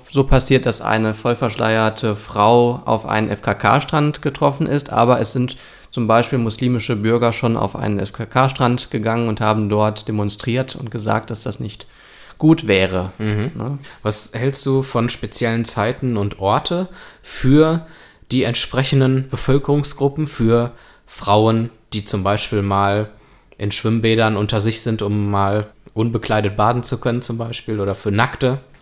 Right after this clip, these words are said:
Speaker 2: Ist das
Speaker 1: Grunds-
Speaker 2: vielleicht eine Einschränkung, ein Zwang, ein Verlust von Freiheit? Oder sagst du, wir
Speaker 1: Du
Speaker 2: gewinnen
Speaker 1: meinst,
Speaker 2: daraus etwas?
Speaker 1: du meinst, äh, ein Verlust für die, zu,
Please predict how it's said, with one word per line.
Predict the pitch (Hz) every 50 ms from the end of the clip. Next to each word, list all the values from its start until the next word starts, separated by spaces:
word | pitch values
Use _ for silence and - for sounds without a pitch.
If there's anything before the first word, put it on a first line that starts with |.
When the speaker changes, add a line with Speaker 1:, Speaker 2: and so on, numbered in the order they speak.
| _ -
Speaker 2:
Ist | - 95 123
das | 127 139
Speaker 1:
Grunds- | - - -
Speaker 2:
vielleicht | - 117 117 117 - -
eine | 117 107 95
Einschränkung, | 104 139 185 185 - - 170 170 170 - 165 160
ein | - 110 -
Zwang, | - - 110 107 107 - 131 - -
ein | 139 127
Verlust | - - 98 110 117 - - -
von | - 151 151
Freiheit? | 147 - - 151 147 151 151 151 151 151 139
Oder | 120 117 110
sagst | 104 110 113 117 - - 123
du, | 110
wir | 110 104
Speaker 1:
Du | 98
Speaker 2:
gewinnen | - 131 127
Speaker 1:
meinst, | 127 131 139 147
Speaker 2:
daraus | 151 147 147 156 160 156 -
etwas? | - - - 165 170 - -
Speaker 1:
du | 143
meinst, | 131 120 123 127 135 135 135 - -
äh, | 131 123 123
ein | 123 120
Verlust | - 135 127 120 127 135 -
für | - 151 127
die, | 117 123 123 - - - -
zu, | - - 147